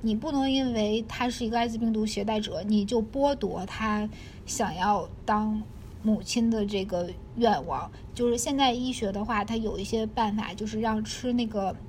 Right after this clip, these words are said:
阻断药。所以说在美国这边，如果你是孕妇，你去做孕检的话，它都会，呃，查你是不是有各种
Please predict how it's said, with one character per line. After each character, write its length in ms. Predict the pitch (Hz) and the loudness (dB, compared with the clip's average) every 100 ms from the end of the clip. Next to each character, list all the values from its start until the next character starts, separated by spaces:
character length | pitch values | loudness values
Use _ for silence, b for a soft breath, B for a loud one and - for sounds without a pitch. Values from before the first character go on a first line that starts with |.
| - - | -14 -4
阻 160 | 208 | 0
断 220 | 196 233 240 | 4 4 4
药。 240 | 262 180 B B - | 2 -2 B B -8
所 160 | - | -4
以 80 | 294 | -2
说 160 | 277 302 | 0 2
在 200 | 339 320 | 2 2
美 180 | 254 - | 0 -2
国 160 | 180 | -2
这 140 | 247 240 | 0 2
边， 200 | 254 247 | 2 2
如 160 | 233 | 2
果 120 | 247 | 0
你 120 | 247 202 | 0 0
是 140 | 226 | 0
孕 240 | 233 240 | 2 2
妇， 320 | 226 277 226 - B B - | 0 0 -2 -2 B B -4
你 140 | 208 | -4
去 180 | 190 240 | -2 -2
做 180 | 262 247 | 2 4
孕 220 | 269 247 | 4 2
检 180 | 226 - | 0 -2
的 100 | 175 | -2
话， 240 | 220 214 196 | 0 0 2
它 180 | 240 | 0
都 140 | 233 254 | 2 0
会， 380 | 262 240 214 - | 4 4 4 -2
呃， 280 | 196 196 202 - | -2 0 -2 -2
查 320 | - 208 190 | 0 0 2
你 220 | 240 220 | 0 0
是 160 | 208 226 | -2 -4
不 80 | 214 | -4
是 180 | - | 0
有 140 | 220 208 | 2 2
各 200 | - 226 | 0 0
种 200 | 220 | 0